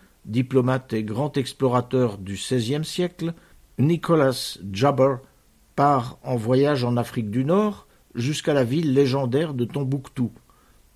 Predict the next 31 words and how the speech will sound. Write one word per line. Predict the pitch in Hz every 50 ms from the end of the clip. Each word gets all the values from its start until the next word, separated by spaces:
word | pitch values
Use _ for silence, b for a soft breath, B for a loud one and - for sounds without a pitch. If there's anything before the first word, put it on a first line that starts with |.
| _ _ -
À | 117
travers | 123 - 123 123 120 123 117 117
les | 120 110 101
tanneries | - - 139 143 135 123 113 127 139 143
de | 123 120
Fès | 117 - - - 135 135 131 123 127 - - - _ _ _ _ -
et | 120 120
les | 117 113 113
marchés | 110 120 135 131 - - - - 143 139
aux | 127
bestiaux | 120 120 123 123 - - - - 135 131 127
de | 110 120
l'Atlas, | 113 113 110 - - 151 165 185 185 - - - b b b b b b b b _
parcourant | - 139 123 - - 147 135 123 131 131 131
le | 131 123
Sahara | 117 - - 143 131 120 123 131 127
occidental | 127 120 - - 127 120 123 127 123 - 131 120 120
jusqu'au | 113 120 113 - - 127 113
fleuve | 104 - - 120 120 113 107
Niger, | 113 117 127 131 127 143 170 180 180 180 165 165 - b b b b b b b b
l'auteur | - - - 156 170 170 - - 175 170 160 160 - -
partage | - - 143 135 - - - 143 131 117
la | 123 127
vie | 123 131 135
des | 131 131 123
Touaregs, | 123 135 139 139 135 127 123 127 120 113 120 127 120 120 b b b b b b _
apprenant | - 123 - - - 135 131 131 131
à | 123 - 123
monter | 123 123 123 127 123 - - 131 123
un | 123 117
dromadaire | 110 110 - 127 135 139 135 127 127 135 131 135 135 135 131 - -